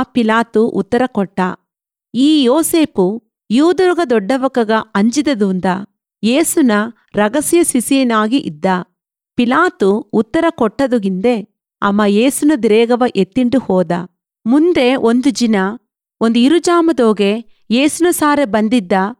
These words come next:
ನಿಕೋದೇಮು ಎಂಬವನು ಯೋಸೇಪನ ಸಾರೆ ಅಲ್ಲಿಗ ಬಂದಿದ್ದ. ಅಮ ಕನ್ನಪಿನ ನೂರು ರಾತಲು ಗಮಲು ಕೊಲಗೋವ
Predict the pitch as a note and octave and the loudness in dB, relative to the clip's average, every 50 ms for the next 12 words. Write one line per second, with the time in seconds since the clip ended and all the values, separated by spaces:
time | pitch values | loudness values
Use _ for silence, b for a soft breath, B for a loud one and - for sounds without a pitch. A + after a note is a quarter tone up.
0 | _ _ _ _ _ _ - A3 B3+ - - F4 F4 - E4+ E4 D#4 D4 D#4+ D#4+ | _ _ _ _ _ _ -4 -2 -2 -2 0 -2 0 2 2 2 2 2 2 2
1 | - - A3 G#3 G3 G#3 G3+ G3 G#3 A3+ C4+ C#4+ B3 F#3 F3+ - _ _ _ _ | 2 0 0 0 0 0 0 2 2 2 2 2 0 -2 -4 -8 _ _ _ _
2 | _ _ - G#3+ C4 D4 E4 D#4+ - F4+ F4 F4 - D#4+ E4+ D#4+ - - B3 A#3 | _ _ -2 0 2 2 0 0 0 0 0 0 0 0 0 0 0 0 0 0
3 | A3+ A3+ A3+ A#3 A3+ - _ - G#3+ G#3 G#3 A3+ G#3 A3 G3 G#3+ G3+ G3 F3+ G#3 | 2 2 0 -2 -2 -4 _ -2 0 0 2 2 0 0 0 0 -2 -2 0 -2
4 | G3 D3+ - G3 F#3 F3 E3+ G3 - _ _ _ _ _ _ _ _ _ _ - | -2 0 0 0 0 -2 -4 -8 -12 _ _ _ _ _ _ _ _ _ _ -4
5 | A#3 A#3+ B3+ B3+ A#3 A3 B3 C4 C4+ - _ - B3+ C4+ C#4+ F4 E4+ - D#4+ C4+ | -2 0 2 2 2 2 0 -2 -6 -10 _ -4 -2 0 0 0 0 0 0 2
6 | B3+ A#3+ A3+ G#3+ G3+ G#3+ A#3+ C#4 D#4 E4+ F4+ F#4 F4 C#4+ A#3 A3 A3 A#3+ A#3+ _ | 2 2 2 2 2 4 4 4 4 4 4 4 4 4 4 2 2 0 0 _
7 | C4 B3+ A#3+ C4 A3 D#3+ D#3 G3+ G#3+ A3 B3+ D4 D4 D#4+ D#4 - A#3+ A3 G#3+ A3 | 0 2 2 2 2 2 0 0 2 2 4 4 2 2 0 0 0 0 0 2
8 | G3 G#3+ G#3 G#3+ A3+ | 2 2 2 2 2